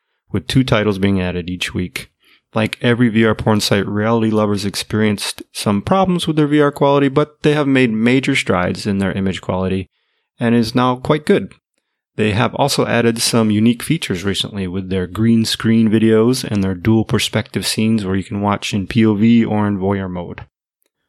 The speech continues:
The talent at Reality Lovers is very similar to what you see on Czech V R, with beautiful and fit Eastern European women.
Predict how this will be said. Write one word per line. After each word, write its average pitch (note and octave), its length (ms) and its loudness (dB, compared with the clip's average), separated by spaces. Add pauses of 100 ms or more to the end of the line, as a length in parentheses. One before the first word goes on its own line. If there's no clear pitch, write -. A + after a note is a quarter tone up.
(220)
The A#2+ 80 -6
talent D3 380 0
at A#2 160 0
Reality G2+ 380 0
Lovers G2 420 0
is G2 160 0
very A#2 320 2
similar G2+ 340 -2
to - 160 -8
what G#2+ 160 0
you G2+ 100 -2
see - 240 -4
on F#2+ 160 -2
Czech - 280 -4
V F#2 140 -2
R, F2+ 220 -2
with F2+ 300 -8
beautiful A#2+ 500 2
and G#2 180 -2
fit - 400 -2
Eastern A2 440 0
European G2+ 520 -2
women. G2 320 -4